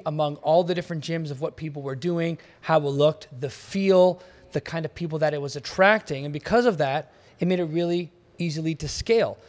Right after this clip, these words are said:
to the point now where they release a documentary every year highlighting their fittest person, man and woman, on earth. And it's hugely popular.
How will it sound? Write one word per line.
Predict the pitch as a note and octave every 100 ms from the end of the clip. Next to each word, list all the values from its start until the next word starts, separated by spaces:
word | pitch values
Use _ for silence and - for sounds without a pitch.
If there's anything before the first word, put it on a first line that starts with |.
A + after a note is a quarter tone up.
| - - -
to | G3
the |
point | F#3 - C4 A3
now | D#3+ D#3
where | D#3 D#3
they | G3+
release | G3 F#3 F#3+
a | E3+
documentary | C#3+ F3+ F3+ D3+ F#3+ E3+ D3+
every | E3+ D#3+ C3+
year | E3 G#3 C3+ D3 _ _ _ -
highlighting | - F#3 G#3 A#3 D#3 C3 C3+ D#3 _ _ -
their | C#3+ D#3 D3
fittest | - F3+ F3 -
person, | E3+ D#3+ F3 F3 F3 _ _ _
man | D3+ D3 D3 D#3+ E3+ -
and | D3+ G#3
woman, | F3 D#3 F3 - _ -
on | D#3 D#3 F3 _ _ -
earth. | B3 D4+ - - _ _ _ _ -
And | E3 F3 F3
it's | F#3+ -
hugely | - A#3 F#3 G#3
popular. | - A3 C#4 C#3+ - -